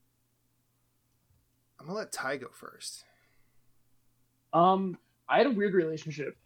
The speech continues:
Speaker 2: to this level. Um, so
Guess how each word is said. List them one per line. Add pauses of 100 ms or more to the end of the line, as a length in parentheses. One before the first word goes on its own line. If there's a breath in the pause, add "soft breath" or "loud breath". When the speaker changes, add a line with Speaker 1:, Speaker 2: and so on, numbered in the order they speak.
Speaker 2:
to
this
level. (320)
Um, (800)
so